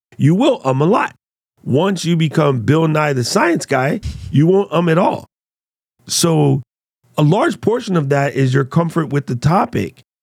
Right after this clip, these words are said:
And it's okay. Like, nobody cares. Everybody who you think is gonna be embarrassed or you're embarrassed of them hearing you um, guess what they do? They um. All of us do it, right? In every language,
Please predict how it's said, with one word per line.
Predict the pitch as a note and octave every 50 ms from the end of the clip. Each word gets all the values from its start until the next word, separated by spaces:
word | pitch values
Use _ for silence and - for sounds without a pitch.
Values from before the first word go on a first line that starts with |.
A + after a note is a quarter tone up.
| _ _ _ _ _ _ _
And | D#3 E3+ F#3+
it's | F#3+ -
okay. | G3+ G3 D#3+ - - G3 G#3+ G3+
Like, | D3+ C3 B2+
nobody | B2 C#3+ F3 F3+ G3 F#3 E3+ C#3+
cares. | - - F3+ E3 A#2+ A2 -
Everybody | - C#3+ D#3 G3+ G3+ F#3 G3+ G3 F#3+ F#3+ F3+
who | D#3+ E3+
you | D#3 C#3+ D3 E3+ F3+
think | F3 G#3 F#3 F#3+ F3+ -
is | D3+ C3+
gonna | C#3 D#3+ D3+ D3
be | C#3+ D3 C#3
embarrassed | C3 B2 A2 A2 A#2+ C3+ D3 D3+ C#3+ - - - _ _ - -
or | -
you're | C3 B2+ D3 F#3 F#3+
embarrassed | E3 B2 B2+ C3 D3 D#3 D3 -
of | C#3+ C3+ B2+
them | B2+ C#3+ C#3
hearing | B2+ B2+ - C#3 C#3+ C3+ C3+
you | C3+ C3 C3+ -
um, | B2+ C3 C#3+ E3+ F3
guess | D3 D3+ D3+ C#3+ -
what | D3+
they | C#3 D3 C#3+ C#3
do? | C3 A#2+ G#2 - - _ _ _
They | F#3+ F#3+ F#3
um. | F3+ - A3 A#3 A#3 G3+ C3 F#2 - _ _ _ _
All | - G3 B3 A#3+ A3+
of | G3 E3
us | D#3+ C#3+ B2
do | A#2 F3 A3+ A#3
it, | E3 - - _ _ _ _ _ _ _ _ _ _ _ _ _
right? | - C3+ D3+ F3+ A3+ - _ _ _
In | E3+ F3 F3 E3+ D#3 C3+ - _ _ _ _ -
every | E3+ G3+ A3 A#3 A3
language, | E3+ F3 G3 A#3 B3+ A3+ G3+ F3 E3+ D#3 -